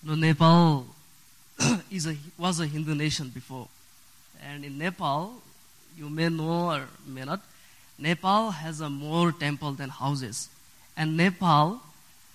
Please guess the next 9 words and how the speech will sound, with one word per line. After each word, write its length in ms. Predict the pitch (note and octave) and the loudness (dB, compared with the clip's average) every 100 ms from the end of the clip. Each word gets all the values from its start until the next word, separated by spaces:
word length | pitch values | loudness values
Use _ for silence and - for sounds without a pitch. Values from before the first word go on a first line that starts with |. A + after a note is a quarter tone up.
| - | -20
has 480 | - F3 F3 F#3+ F#3 | 0 8 10 10 4
more 420 | E3 E3+ G3 G#3+ | 0 6 8 8
god 300 | D#3 D3+ F3 | 8 8 10
and 160 | F3 D#3 | 10 6
goddesses 500 | D#3 D#3 - D3+ D3 | 4 4 2 -4 -4
than 180 | C#3 C3+ | -4 -4
Nepali 520 | C3+ D3 C#3 C#3 C#3 - - - - - - - - - - | -4 -2 -2 -4 -10 -16 -20 -20 -20 -20 -20 -20 -20 -20 8
people's 380 | F#3+ - F#3+ - | 8 10 4 4
population. 680 | E3+ D3 D3+ D#3+ D#3 B2 | -6 -2 4 4 4 -2